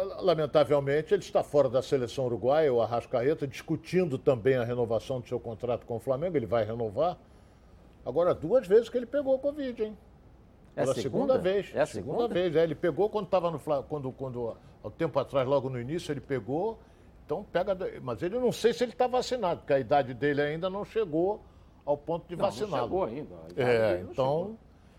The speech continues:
Speaker 1: complicado. Agora, uma notícia que, que, que
Speaker 2: Pra ele
Speaker 1: foi
Speaker 2: ter
Speaker 1: divulgada,
Speaker 2: vacinado,
Speaker 1: que eu não
Speaker 2: ele teria
Speaker 1: sei
Speaker 2: que ter
Speaker 1: se vai
Speaker 2: quarenta e nove anos, eu não tenho quarenta e nove.
Speaker 1: É, não, acho que ele tem vinte e seis anos,
Speaker 2: Então.
Speaker 1: vinte e sete anos.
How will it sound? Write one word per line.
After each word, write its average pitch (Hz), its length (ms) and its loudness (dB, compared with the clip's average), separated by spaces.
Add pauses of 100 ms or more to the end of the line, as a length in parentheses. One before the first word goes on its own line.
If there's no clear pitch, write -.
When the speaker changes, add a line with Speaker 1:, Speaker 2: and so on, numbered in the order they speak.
(180)
Speaker 1:
complicado. 131 680 0
Agora, 190 640 4 (920)
uma 254 200 4
notícia 214 520 0
que, - 140 -8
que, 135 260 -4
que - 20 -14
Speaker 2:
Pra 190 100 -6
ele 208 100 -6
Speaker 1:
foi 156 140 0
Speaker 2:
ter 247 60 -2
Speaker 1:
divulgada, 233 340 2
Speaker 2:
vacinado, 240 40 -2
Speaker 1:
que 269 60 4
eu 269 80 6
não - 80 2
Speaker 2:
ele 254 60 6
teria 262 100 4
Speaker 1:
sei - 80 2
Speaker 2:
que 165 60 4
ter 247 80 6
Speaker 1:
se 220 40 -12
vai 240 140 6
Speaker 2:
quarenta 233 240 2
e 214 40 4
nove 185 320 0
anos, 123 280 0
eu 98 80 -6
não 139 120 -10
tenho 147 200 -2
quarenta 110 300 -4
e - 20 -2
nove. 143 140 2
Speaker 1:
É, 123 320 2
não, 110 320 -4
acho 120 160 -6
que - 60 -2
ele 208 100 -4
tem 285 120 -2
vinte 220 200 -6
e - 40 -14
seis 131 280 -4
anos, 135 180 -4
Speaker 2:
Então. 156 140 -10
Speaker 1:
vinte - 80 -6
e - 80 -14
sete 117 260 -6
anos. 117 160 -8